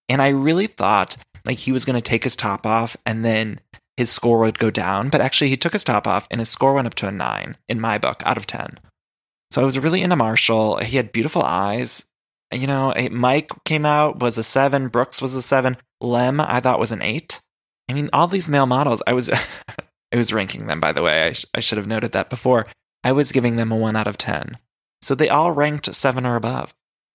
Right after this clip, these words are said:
And then, of course, that, that very skinny man with the kangaroo in a diaper, you know, if it was just him, might have gotten a five. However, him with the baby kangaroo in a diaper, he got a nine.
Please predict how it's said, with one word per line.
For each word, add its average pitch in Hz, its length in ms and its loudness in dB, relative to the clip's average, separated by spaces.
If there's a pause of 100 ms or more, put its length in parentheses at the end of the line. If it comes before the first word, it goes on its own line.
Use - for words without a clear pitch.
(220)
And 139 160 0
then, 147 80 4
of 123 120 -4
course, 156 220 0
that, - 220 -2 (340)
that 127 120 0
very 175 520 2
skinny 123 500 0
man 113 500 -2
with - 180 -6
the 120 80 -2
kangaroo 131 420 2
in 113 60 0
a 110 80 0
diaper, 104 540 -2 (500)
you 127 80 -6
know, 127 60 0
if 117 140 -2
it 139 40 4
was 139 160 2
just 170 300 0
him, 151 260 0
might 135 200 0
have 127 80 -2
gotten 110 240 0
a 123 40 -4
five. - 420 -2 (380)
However, 127 400 4
him 143 280 0
with 139 120 0
the 123 80 2
baby 127 240 2
kangaroo 120 420 2
in 117 80 0
a 110 60 -2
diaper, 135 420 0
he 127 140 -8
got 117 120 -2
a 104 60 -6
nine. 71 360 -6